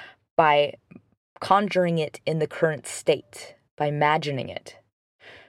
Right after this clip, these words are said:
By not redirecting your thoughts, you are allowing the issue to live through you, like you're watching a videotape.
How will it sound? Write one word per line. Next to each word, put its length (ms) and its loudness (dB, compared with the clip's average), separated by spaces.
By 160 4
not 280 0
redirecting 680 2
your 100 0
thoughts, 400 -2
you 160 2
are 100 4
allowing 400 2
the 160 -6
issue 460 -4
to 140 -2
live 420 -2
through 300 2
you, 320 -8
like 160 2
you're 100 4
watching 320 -2
a 60 -6
videotape. 600 -4